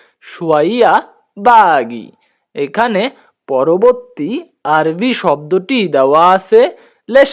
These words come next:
কালাম, এর অর্থ কেন বললে। আপনি যদি কাউকে বলতে চান যে কেন বললে, তখন বলবেন লেশ কালাম। এখানে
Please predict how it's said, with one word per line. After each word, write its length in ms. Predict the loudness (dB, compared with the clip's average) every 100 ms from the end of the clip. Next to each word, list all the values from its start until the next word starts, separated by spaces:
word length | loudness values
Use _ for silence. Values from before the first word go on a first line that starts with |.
| -4
কালাম, 440 | -4 0 2 2 0 -8 _ _
এর 160 | -6 -2 -2
অর্থ 260 | -4 _ -4 -2 -4 -10 _ _
কেন 200 | -2 0 0
বললে। 440 | 0 0 -2 -2 -2 -4 -8 _ _ _
আপনি 360 | -6 -6 -10 -8
যদি 260 | -6 -8 -6
কাউকে 360 | -4 -4 -6 -8
বলতে 400 | -6 -8 -6 -6
চান 260 | -4 -6 -8 -12 _
যে 120 | -10 -8 -2
কেন 180 | 0 0 2
বললে, 360 | 0 0 -2 -2 -4 -8 -8
তখন 280 | -8 -6 -8
বলবেন 460 | 0 0 0 -4 -4 -6 _ _
লেশ 200 | -2 -2 -2 -4
কালাম। 440 | -2 0 0 0 -4 _ _ _
এখানে 460 | -8 -4 -4 -2